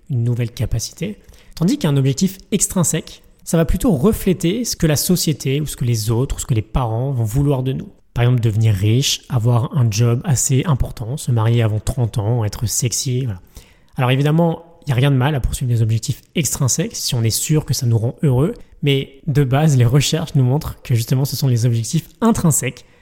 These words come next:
qui vont nous rendre bien plus heureux et surtout qui vont nous motiver beaucoup plus sur la durée que les objectifs extrinsèques. Voilà, donc on en a terminé avec, euh, cette petite série, avec nos trois facteurs clés du vingt et unième siècle. Si ça t'a plu, n'hésite pas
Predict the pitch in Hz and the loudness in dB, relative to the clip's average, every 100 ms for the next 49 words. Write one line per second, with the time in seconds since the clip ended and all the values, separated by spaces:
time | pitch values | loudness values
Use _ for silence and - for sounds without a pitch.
0 | _ - 131 135 139 151 120 120 170 - | _ -4 2 2 2 2 0 0 0 0
1 | 143 127 123 170 - _ - 147 - - | -2 -2 -4 -6 -8 _ -4 -2 0 0
2 | 262 - 151 147 147 143 160 180 131 190 | 0 0 0 2 2 2 2 2 4 2
3 | 202 160 - 190 185 139 120 113 113 147 | 2 2 2 2 2 0 0 0 0 -2
4 | 160 _ _ - 143 160 160 120 110 113 | -6 _ _ 0 2 2 0 0 0 -2
5 | 151 - - - 151 - 139 - - - | -4 -6 -6 -2 0 0 0 -2 -4 -14
6 | - - - _ - - _ _ - - | -20 -20 -20 _ -20 -20 _ _ -20 -20
7 | - _ _ - 208 180 175 185 190 190 | -20 _ _ 4 6 6 6 6 4 4
8 | 226 202 160 202 151 135 160 - 139 123 | 4 4 4 2 2 0 -2 -2 2 2
9 | - - - 175 180 - - 139 131 185 | 0 -4 -4 -4 -4 -2 0 2 2 0
10 | 120 117 123 110 - 135 - 135 - 135 | 0 0 0 0 0 -2 -2 -6 -2 -2
11 | - - - 139 240 175 110 117 123 127 | -2 -6 -4 -2 -2 -2 0 -2 -2 0
12 | 117 110 - 180 - - - 131 123 139 | 0 0 -2 -2 -4 -12 -4 -2 0 2
13 | - 165 180 202 202 202 302 156 151 151 | 2 2 4 6 4 2 2 4 4 2
14 | 165 - 175 175 180 | -2 0 0 -2 -4